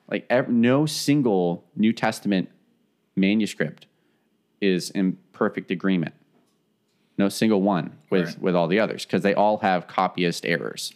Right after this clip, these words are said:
Speaker 2: And that's to be expected,
Speaker 1: That's
Speaker 2: right?
Speaker 1: exactly, that's
Speaker 2: Right.
Speaker 1: right. And that's not to say that God didn't preserve his word. That's a whole nother thing. He,
Speaker 2: Sure.
Speaker 1: of course he did. Um, but the, the issue is, how did he do it?
Speaker 2: Right.
Speaker 1: How did he preserve it? And
Speaker 2: Right.
Speaker 1: the way he did it was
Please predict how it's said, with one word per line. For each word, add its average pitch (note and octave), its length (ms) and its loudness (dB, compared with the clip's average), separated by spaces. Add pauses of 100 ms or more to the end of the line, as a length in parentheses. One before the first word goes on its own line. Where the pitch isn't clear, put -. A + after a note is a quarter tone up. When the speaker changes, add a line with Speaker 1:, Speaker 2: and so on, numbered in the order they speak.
Speaker 2:
And C3 120 0
that's C3+ 140 -2
to B2 60 -4
be G#2+ 100 4
expected, - 580 -4
Speaker 1:
That's D#3 160 2
Speaker 2:
right? F3+ 40 2
Speaker 1:
exactly, E3+ 380 0
that's D3 220 0
Speaker 2:
Right. - 140 -6
Speaker 1:
right. D3+ 240 2
And A#2 120 2
that's D3+ 140 0
not D3+ 200 0
to A#2+ 60 0
say A2 260 2
that F#2 240 -2
God G2+ 180 2
didn't F#2 160 0
preserve F2 320 0
his E2+ 140 -4
word. E2+ 240 0
That's F2+ 180 -2
a E2+ 40 0
whole F2+ 140 0
nother E2+ 360 0 (220)
thing. B2+ 200 2
He, E2 100 -2
Speaker 2:
Sure. - 60 -6
Speaker 1:
of - 120 -20
course F3 200 0
he F2 80 0
did. C#2+ 260 -2 (440)
Um, F2+ 460 2 (580)
but - 400 0 (120)
the, G#2 200 2
the F#2 260 0
issue A2+ 460 2
is, F2 480 0 (720)
how B2 260 0
did G#2+ 180 0
he F2+ 100 0
do F2+ 140 2
it? - 280 -4
Speaker 2:
Right. E2+ 260 -4
Speaker 1:
How A2 140 0
did G2+ 140 0
he F2 80 0
preserve E2 340 -4
it? F2 140 -2
And F#2 180 0
Speaker 2:
Right. - 260 -8
Speaker 1:
the F#2+ 100 0
way G#2+ 120 2
he G#2+ 120 0
did C#3+ 180 0
it G#2+ 160 0
was F#2 280 -2